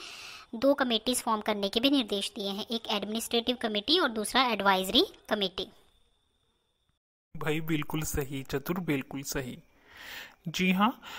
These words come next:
Speaker 2: कुछ ऐसे ही और रोचक जानकारियों के साथ,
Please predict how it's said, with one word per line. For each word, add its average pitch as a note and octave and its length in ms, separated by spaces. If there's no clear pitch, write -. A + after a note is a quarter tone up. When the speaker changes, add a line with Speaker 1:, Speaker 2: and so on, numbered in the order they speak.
Speaker 2:
कुछ A3+ 240
ऐसे F3 420
ही G3+ 760
और E3 480
रोचक C3+ 320
जानकारियों C3 680
के C#3 160
साथ, C3 340